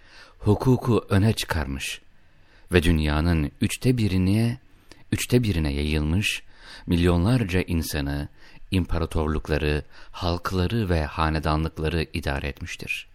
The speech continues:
Her dilden, her ırktan bir manevi toplum kurmuş ve Müslüman toplumun silinmez karakterini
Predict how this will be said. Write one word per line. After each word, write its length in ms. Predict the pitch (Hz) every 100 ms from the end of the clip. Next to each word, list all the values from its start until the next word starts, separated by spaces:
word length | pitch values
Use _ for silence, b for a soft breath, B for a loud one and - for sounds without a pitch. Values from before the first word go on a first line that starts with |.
| b b b b b b b b b -
Her 440 | 123 135 127 92
dilden, 640 | 87 76 67 73 71 65 - b b b b b
her 320 | - 101 113 98 -
ırktan 520 | 82 - - 85 120 131 - - - - - - - - - - - - - b b b b 98
bir 180 | 110
manevi 500 | 104 82 80 80 87
toplum 420 | 95 85 - 90 80
kurmuş 580 | - 73 71 71 -
ve 280 | 78 73 69 b b b b b b
Müslüman 600 | 87 82 - 82 101 95
toplumun 640 | - 80 - 78 90 110 123 b b b b b -
silinmez 680 | - 78 82 82 104 - -
karakterini 800 | - 80 - - 76 76 87